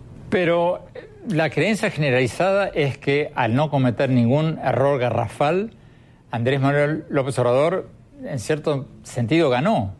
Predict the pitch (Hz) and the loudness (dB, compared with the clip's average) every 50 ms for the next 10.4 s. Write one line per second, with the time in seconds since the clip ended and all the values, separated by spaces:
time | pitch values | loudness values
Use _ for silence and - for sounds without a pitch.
0 | - - - - - - 120 120 110 107 - 123 113 110 107 107 107 107 117 127 | -20 -20 -20 -20 -10 -4 -2 -2 -2 0 0 0 0 2 2 2 2 2 2 2
1 | 151 160 151 160 135 143 170 175 156 120 123 113 120 135 165 175 160 135 - - | 2 2 0 0 0 2 2 0 0 0 0 0 0 0 0 0 0 -2 -2 -2
2 | 135 123 113 131 123 - - 160 135 131 196 208 151 - - 120 117 113 - - | -2 -2 0 0 -2 -2 0 0 2 2 2 0 0 -2 -4 -6 -6 -6 -8 -16
3 | - - - - - - - - - - - - - - - 190 196 190 220 202 | -20 -20 -20 -20 -20 -20 -20 -20 -20 -20 -20 -20 -18 -4 0 0 0 2 0 -2
4 | 208 - 185 165 139 - - - - - - - - - - - - 127 127 127 | 0 0 -2 -2 -2 -4 -12 -14 -16 -20 -20 -20 -20 -20 -8 -4 -2 0 2 2
5 | 120 117 127 135 143 147 151 147 143 151 139 143 147 - - 123 117 117 107 - | 2 2 2 2 2 0 0 0 0 2 2 2 0 -2 -4 -2 -2 -2 0 0
6 | 127 117 110 107 110 123 - 170 127 - - 151 120 - - 117 127 139 143 135 | 0 0 0 -2 -4 -4 -4 -4 -4 -2 -2 -4 -4 -2 0 0 2 2 2 2
7 | 127 113 - - 120 107 104 - - - - 392 - - - - 123 120 113 117 | 0 0 -2 -2 -2 0 0 -2 -6 -8 -10 -12 -12 -12 -12 -8 -6 -2 -2 0
8 | 113 120 120 120 120 113 123 107 113 107 113 117 117 110 113 117 120 123 120 - | 2 2 2 2 2 2 0 0 2 2 4 4 2 4 4 4 4 2 2 2
9 | 123 117 107 107 104 104 107 110 113 113 110 120 107 107 113 113 107 104 104 101 | 0 2 2 2 2 2 4 4 2 2 0 0 0 2 4 4 4 2 2 0
10 | - 151 143 139 131 - 127 110 | 0 0 0 0 0 0 -2 -4